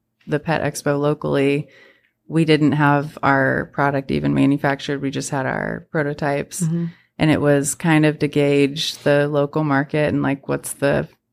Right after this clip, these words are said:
Speaker 1: vibe, what's the temperature, wh-, how are people, you know, is
Speaker 2: Yeah.
Speaker 1: it intuitive, what's the deal? And I, I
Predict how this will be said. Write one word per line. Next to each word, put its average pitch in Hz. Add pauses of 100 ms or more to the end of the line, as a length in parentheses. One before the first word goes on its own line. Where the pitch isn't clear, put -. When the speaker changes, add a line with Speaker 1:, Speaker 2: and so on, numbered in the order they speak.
(480)
Speaker 1:
vibe, 139
what's 143
the 139
temperature, 139
wh-, 143
how 143
are 139
people, 139
you -
know, 131
is 143
Speaker 2:
Yeah. 160
Speaker 1:
it 156 (580)
intuitive, 143
what's 143
the 147
deal? 139
And 139 (1500)
I, 151 (720)
I 165